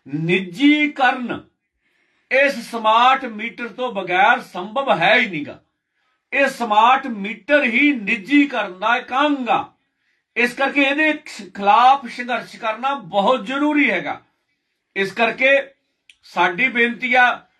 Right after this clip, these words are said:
ਵੀ ਵੱਧ ਤੋਂ ਵੱਧ ਜਿਹੜਾ ਕਿਸਾਨ ਮਜ਼ਦੂਰ ਮੋਰਚਾ ਭਾਰਤ ਚੈਪਟਰ ਪੰਜਾਬ ਨੇ ਸੱਦਾ ਦਿੱਤਾ ਹੈਗਾ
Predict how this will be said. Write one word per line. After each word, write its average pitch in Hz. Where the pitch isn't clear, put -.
ਵੀ 254
ਵੱਧ 226
ਤੋਂ 277
ਵੱਧ 214
ਜਿਹੜਾ 160
ਕਿਸਾਨ 220
ਮਜ਼ਦੂਰ 208
ਮੋਰਚਾ 202
ਭਾਰਤ 196
ਚੈਪਟਰ 202
ਪੰਜਾਬ 220
ਨੇ 247
ਸੱਦਾ 254
ਦਿੱਤਾ 196
ਹੈਗਾ 139